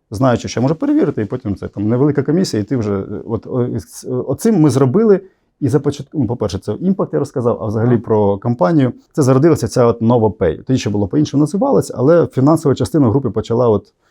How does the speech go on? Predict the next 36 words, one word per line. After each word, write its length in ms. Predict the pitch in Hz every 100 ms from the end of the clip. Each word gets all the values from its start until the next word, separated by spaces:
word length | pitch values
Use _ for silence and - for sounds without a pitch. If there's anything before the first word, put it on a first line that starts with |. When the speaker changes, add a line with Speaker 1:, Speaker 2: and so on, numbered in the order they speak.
| _ _ _
Speaker 1:
обслуговувати 800 | 95 95 104 - 127 143 123 120 - _ _
цей 200 | - 104
бізнес. 440 | 90 82 78 - _
Це 100 | -
допомогло 480 | 113 113 117 107 104
рости 280 | 98 - 95
бізнесу 440 | 90 92 95 -
логістичному, 580 | 117 151 220 208 147 131
це 100 | 110
допо-, 360 | 104 107 120
домогло-, 480 | 117 113 113 107 127
допомогло 400 | 113 110 117 117
рости 300 | 107 - 107
Якому 420 | 101 107 196 180
в 40 | 143
Україні, 440 | 127 139 135 131 - _ _ _
і 80 | -
компанія 420 | 147 147 156 156
сама 240 | 127 113 110
виросла. 340 | 98 90 - _ _ _
Тобто 160 | 107 113
вже 80 | 110
тринадцять 260 | 135 -
років 220 | 151 151
дос-, 280 | 139 175 147
досвіду 300 | 135 147 131
ми 100 | 120
маємо, 360 | 143 202 165 120
і 120 | 123
декілька 360 | 123 151 139 135
років 220 | 131 127
назад 300 | 135 165 202
було 180 | 120 127
прийнято 300 | 135 127 139
рішення, 300 | 180 143 117
що, 300 | - 123